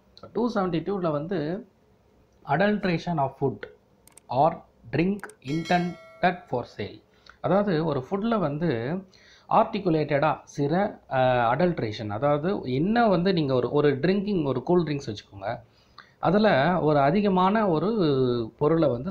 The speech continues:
சேர்க்கறது, அது ஒரு டேஸ்ட்டுக்காக. இது வந்து ஒரு food alteration, நம்ம இது வந்து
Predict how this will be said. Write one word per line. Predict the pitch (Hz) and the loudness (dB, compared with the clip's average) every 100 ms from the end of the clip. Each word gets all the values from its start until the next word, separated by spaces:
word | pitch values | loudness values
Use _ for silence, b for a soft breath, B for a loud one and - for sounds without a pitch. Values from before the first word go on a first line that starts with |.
| - | -6
சேர்க்கறது, | 139 123 107 101 | -6 -6 -14 -14
அது | - 123 | -8 -6
ஒரு | 113 107 - | -6 -4 0
டேஸ்ட்டுக்காக. | 180 180 - - 104 104 151 | 0 0 -8 -10 -8 -6 -2
இது | 190 | 2
வந்து | 185 156 180 170 165 | 2 0 0 -2 -2
ஒரு | 147 139 | -4 -4
food | 190 190 | -4 0
alteration, | 143 135 135 - _ - 113 117 | 2 0 -6 -12 _ -14 -12 -10
நம்ம | 113 113 | -8 -6
இது | 110 120 180 | -8 -2 -2
வந்து | 135 - | -2 -6